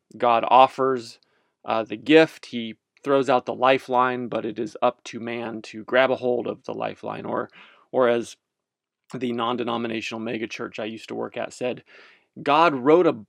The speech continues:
wrote a check to you, um, but you must go through the process of cashing it."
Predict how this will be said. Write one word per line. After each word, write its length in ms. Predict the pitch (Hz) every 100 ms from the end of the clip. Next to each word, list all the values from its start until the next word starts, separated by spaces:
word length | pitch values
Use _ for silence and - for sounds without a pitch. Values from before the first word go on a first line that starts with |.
| _ _
wrote 280 | 131 156 156
a 40 |
check 640 | - - 175 123 - - - _ -
to 100 | 123
you, 360 | 113 107 120 _ _ _ _ _ _
um, 220 | 120 117
but 160 | 113 120
you 200 | 151 160
must 360 | 143 147 -
go 140 | 139 131
through 160 | 131
the 80 | 107
process 560 | - 120 120 - 120 -
of 160 | 117
cashing 560 | - - 131 127 117 113
it." 220 | - -